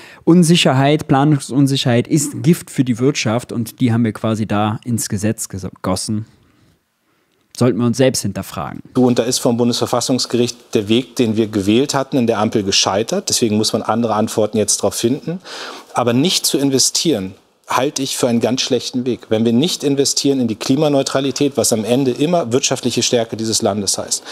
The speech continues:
Speaker 2: in einer Zeit, wo die U S A fünfhundert Milliarden in die Hand nehmen mit dem Inflation Reduction Act, in einer Zeit, wo wir sehen, wie in China gerade staatliche Investitionen genutzt werden.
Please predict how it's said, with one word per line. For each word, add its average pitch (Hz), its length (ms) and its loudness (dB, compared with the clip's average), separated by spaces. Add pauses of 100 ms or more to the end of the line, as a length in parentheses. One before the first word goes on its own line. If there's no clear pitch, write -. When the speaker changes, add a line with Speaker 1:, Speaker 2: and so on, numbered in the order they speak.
(320)
Speaker 2:
in 120 100 2
einer 113 260 0
Zeit, 151 380 -2
wo 123 60 4
die 117 140 -2
U 123 120 4
S 120 140 0
A 127 280 2
fünfhundert 156 720 0
Milliarden 120 420 2
in 101 100 0
die 98 100 0
Hand 104 200 -2
nehmen 101 160 -2
mit 101 120 -2
dem 110 120 0
Inflation 107 460 0
Reduction 113 400 -2
Act, 95 140 -4
in 110 100 -2
einer 110 200 2
Zeit, 127 340 0
wo 120 120 0
wir 113 100 2
sehen, 120 240 2
wie 117 80 2
in 107 60 0
China 160 400 2
gerade 110 240 0
staatliche 127 540 0
Investitionen 110 680 0
genutzt 113 380 -2
werden. 101 180 -6